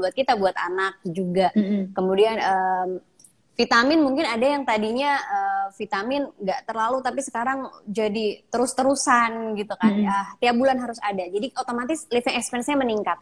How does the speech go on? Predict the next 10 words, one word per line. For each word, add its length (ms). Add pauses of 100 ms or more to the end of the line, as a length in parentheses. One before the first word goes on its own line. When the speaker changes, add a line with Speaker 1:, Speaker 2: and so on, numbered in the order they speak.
(420)
Speaker 1:
Nah, 80
Speaker 2:
Mm-mm. 80
Speaker 1:
ini 140 (180)
berpengaruh 720
ke 180 (600)
yang 320
bagian 720 (160)
playing 400
tadi 320
kah? 240